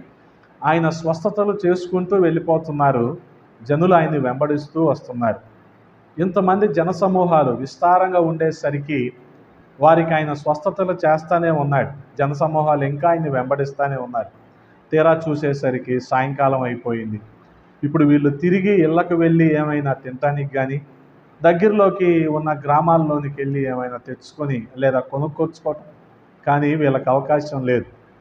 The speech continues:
మరి వీళ్ళందరికీ రొట్టెలు కావాలి, ఎంత అవుతుంది, ఎక్కడి నుంచి తెప్పించవచ్చు అని ఫిలిప్పును యేసుక్రీస్తు ప్రభువారు అడుగుతున్నారు.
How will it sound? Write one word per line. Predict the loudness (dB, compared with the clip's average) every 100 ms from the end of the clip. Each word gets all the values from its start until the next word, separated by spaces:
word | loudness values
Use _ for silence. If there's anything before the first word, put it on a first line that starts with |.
| _ _ _
మరి | 0 4
వీళ్ళందరికీ | 4 4 2 4 2 2 2 2
రొట్టెలు | 2 2 2 0
కావాలి, | 2 4 4 4 4 0 -4 -12 -20 -8
ఎంత | -6 0 2
అవుతుంది, | 2 2 0 0 -2 -6 -20 _ _ -6
ఎక్కడి | -2 0 0
నుంచి | 0 -2
తెప్పించవచ్చు | -6 -6 -8 -8 -6 -2
అని | -2 -4
ఫిలిప్పును | -6 -6 -6 -4 -2 -2 -6 -16 _ _ -4
యేసుక్రీస్తు | -2 0 -2 -2 -2 -2 -4
ప్రభువారు | -2 0 2 4 4 4 0 -4 -16 -20 _ -2
అడుగుతున్నారు. | 0 0 -2 -2 0 -2